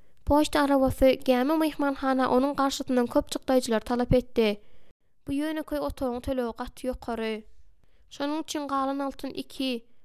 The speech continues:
belki de üç güne ýetýär. Altyn otaranda bolsa, ol iş tapmaly bolýar. Ahyr soň oňa oklamak başardýar. Uzak giýje onu bir hili bir rahat düýüşler beýinjalyk edýär. Bir näçe gezek ol sandyrap oýandy.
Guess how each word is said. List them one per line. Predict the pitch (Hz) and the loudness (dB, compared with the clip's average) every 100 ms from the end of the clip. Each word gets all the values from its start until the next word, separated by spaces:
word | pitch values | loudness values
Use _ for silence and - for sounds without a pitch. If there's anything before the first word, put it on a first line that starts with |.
| - - | -12 -6
belki | 269 - 269 | -6 -6 -6
de | |
üç | 269 - | -6 -8
güne | 294 277 254 | -6 -2 -2
ýetýär. | 247 - 233 208 - - - - - | -4 -6 -6 -6 -10 -18 -20 -20 -10
Altyn | 262 269 320 | -8 -6 -6
otaranda | 320 - 302 277 269 | -6 -4 -4 -2 0
bolsa, | 262 254 - 254 254 - - - - | 0 -2 -4 -4 -6 -18 -18 -20 -8
ol | - 269 | -4 -2
iş | 262 262 | -2 -4
tapmaly | 285 269 262 240 | -4 -4 -4 -6
bolýar. | 233 233 226 226 214 - - - - _ - - | -4 -4 -4 -6 -8 -12 -16 -18 -20 _ -20 -8
Ahyr | - 277 339 - | -4 -4 -4 -2
soň | 320 294 277 | -2 0 0
oňa | 269 | 0
oklamak | 269 285 262 240 233 | 0 -2 -2 -4 -4
başardýar. | 254 - 247 214 226 220 214 - - - - | -8 -6 -6 -6 -4 -4 -6 -12 -20 -20 -10
Uzak | 269 247 233 - | -4 -2 -2 -4
giýje | 311 285 | -2 -2
onu | 277 269 254 | -2 -2 -2
bir | 302 - | -4 -4
hili | 294 269 262 - - - - | 0 2 2 0 -18 -14 -4
bir | 285 277 | 0 0
rahat | 240 - 254 277 | -2 -4 -8 -6
düýüşler | 269 - 240 240 | -6 -4 -6 -4
beýinjalyk | 262 254 247 220 226 226 | -4 -2 -4 -4 -8 -6
edýär. | 233 220 208 - - - - - | -4 -4 -6 -12 -18 -20 -20 -10
Bir | 294 320 | -6 -2
näçe | 330 311 294 | -2 -2 -2
gezek | 277 277 | -2 -2
ol | 269 | -4
sandyrap | 262 277 262 240 226 247 | -4 -4 -4 -6 -6 -2
oýandy. | 254 247 214 214 208 | 0 0 -2 -4 -4